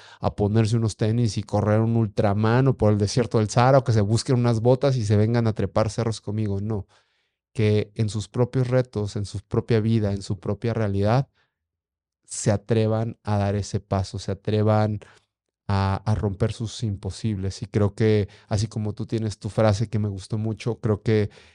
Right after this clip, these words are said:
la frase que pregono allá afuera, eh, en romper nuestros propios imposibles, porque yo no creía en lo imposible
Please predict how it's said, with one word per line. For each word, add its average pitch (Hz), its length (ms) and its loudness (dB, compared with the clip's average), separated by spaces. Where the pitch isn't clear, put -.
la 110 220 4
frase 110 920 0
que 110 100 0
pregono 104 580 2
allá 101 240 0
afuera, 95 440 -2
eh, 101 360 -2
en 101 160 -4
romper 107 380 4
nuestros 110 340 -4
propios - 360 -6
imposibles, 101 600 -2
porque - 400 -2
yo 113 240 6
no 113 140 0
creía 113 360 0
en 113 100 0
lo 113 60 0
imposible 175 640 -4